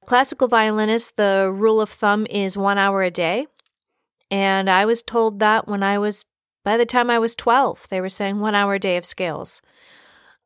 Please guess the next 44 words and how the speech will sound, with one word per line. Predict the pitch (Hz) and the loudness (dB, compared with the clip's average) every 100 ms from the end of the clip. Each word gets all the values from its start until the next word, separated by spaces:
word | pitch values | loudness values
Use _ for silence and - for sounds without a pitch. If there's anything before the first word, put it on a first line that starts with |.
| _ | _
Maybe | - 370 392 269 | -2 0 2 2
less | 220 220 214 233 320 - - - | 0 4 4 4 0 -2 -4 0
if | 220 226 - | 2 2 -4
you | 214 214 240 233 226 226 220 - | -8 -2 0 2 0 0 -4 -8
have | - 220 208 - | -4 -2 -2 -6
training | - 247 233 262 262 | -2 0 2 0 0
from | 233 220 | 0 0
a | |
very | 196 220 214 - | 0 2 2 2
early | 208 202 196 - | -2 0 -2 -2
age. | 190 226 285 - - | -2 -2 -4 -10 -12
You | 285 349 | -4 0
may | 494 427 | 4 2
have | - - | 0 -2
picked | 294 294 254 | -2 0 0
up | 226 208 | 0 0
a | |
lot | 190 180 | 2 2
of | 180 175 | 0 -4
the | 180 | -4
things | - 185 180 175 - - _ | -2 -2 -2 -2 -4 -6 _
that | 170 185 - | -2 -2 0
scales | - - 190 180 175 175 - - _ _ - | -2 0 0 2 2 0 -4 -6 _ _ -10
teach | 240 226 - | -6 -4 0
you, | 330 392 _ _ - | 0 -2 _ _ 0
and | 220 | 0
we'll | 196 | 0
talk | - 175 175 | -2 -4 -4
about | 175 165 165 - _ | -2 -2 -2 -8 _
what | 190 185 | -6 -4
those | 180 165 | -4 -2
are. | 147 170 247 - - - - _ _ | -2 -2 -6 -10 -20 -20 -20 _ _
Sometimes | - 403 381 254 233 | -2 0 4 2 4
you'll, | 240 - | 2 2
you'll | 262 247 | 2 4
meet | 233 - | 2 2
musicians | 214 196 190 190 175 202 | 0 2 0 -2 -2 -2
who | |
don't | 185 170 - | 0 -2 -2
play | 180 | -2
as | 165 156 | -2 -2
many | 165 165 | -4 -4
scales, | - 175 165 156 165 | -4 -4 -4 -4 -6
and | 165 165 | -8 -10